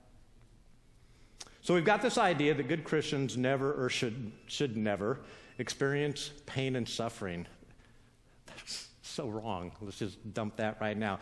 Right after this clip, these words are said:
Anyway, chapter twenty starts with some truly alarming news. After this, the Moabites and the Ammonites, with some of the Mennonite-, Mennonites, uh, came to wage war against Jehoshaphat. Continuing in verse two.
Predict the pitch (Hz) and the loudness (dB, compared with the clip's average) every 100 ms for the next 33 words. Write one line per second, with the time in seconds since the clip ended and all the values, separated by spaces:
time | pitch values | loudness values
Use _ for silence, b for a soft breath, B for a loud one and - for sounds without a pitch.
0 | B 175 151 B - 214 233 - 226 202 | B 0 0 B 6 6 6 4 6 6
1 | 208 202 214 - 160 156 - 262 269 277 | 8 6 6 2 0 2 2 4 6 8
2 | 220 190 196 202 202 185 180 156 117 104 | 8 8 8 8 6 6 6 6 4 0
3 | - B B - 175 220 269 254 185 196 | -4 B B 8 10 10 6 4 6 4
4 | - 160 165 190 202 170 175 170 165 156 | 4 4 6 6 8 6 6 4 4 6
5 | 156 160 147 143 139 - B 147 147 180 | 6 6 4 4 0 -8 B 2 4 4
6 | 185 180 165 160 147 B B - 120 165 | 4 6 6 6 4 B B -4 2 4
7 | 165 139 135 143 143 143 170 170 165 156 | 4 6 4 4 2 2 6 6 6 4
8 | 151 143 139 147 143 202 143 143 143 165 | 4 4 6 4 2 -2 2 2 4 4
9 | 208 196 170 190 175 151 190 185 156 156 | 4 4 6 4 4 4 6 6 6 4
10 | 151 - 143 160 - - 127 110 - - | 2 2 4 4 2 2 2 2 -2 -16
11 | - - 131 156 151 139 143 139 160 | -16 -4 0 2 2 4 2 2 2